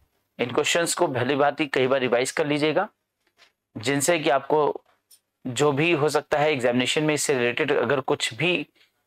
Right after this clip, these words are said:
पॉइंट आए तो वो काम का हो। मैं अपेक्षा करता हूँ कि आज का ये वीडियो आपके लिए काम का साबित होगा। फिर नए विचारधाराओं और नए क्वेश्चंस के साथ मैं अगले फिर किसी वीडियो में मुलाकात करूँगा।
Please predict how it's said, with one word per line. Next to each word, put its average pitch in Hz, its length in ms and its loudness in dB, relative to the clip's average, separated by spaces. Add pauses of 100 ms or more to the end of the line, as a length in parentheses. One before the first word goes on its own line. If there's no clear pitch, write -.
(180)
पॉइंट 131 260 0
आए 131 200 0
तो 151 160 0
वो 147 120 2
काम 110 240 0
का 120 160 0
हो। 147 180 -4 (1000)
मैं 120 160 0
अपेक्षा 127 360 -2
करता 143 280 0
हूँ 165 120 0
कि 160 100 -2
आज 123 160 0
का 135 100 -2
ये 123 60 2
वीडियो 120 200 2
आपके 117 220 -2
लिए 117 120 0
काम 113 220 -2
का 131 100 -2
साबित 135 360 -2
होगा। 139 200 -2 (880)
फिर 165 280 0 (260)
नए 139 200 0
विचारधाराओं 131 720 2
और - 180 -4
नए 139 200 0
क्वेश्चंस 139 400 -2
के 127 100 -4
साथ 131 380 -2 (640)
मैं 127 120 0
अगले 107 300 -2 (360)
फिर 151 220 -4 (100)
किसी - 220 -8
वीडियो 110 300 -2
में 147 160 0 (440)
मुलाकात 101 400 0
करूँगा। 143 340 0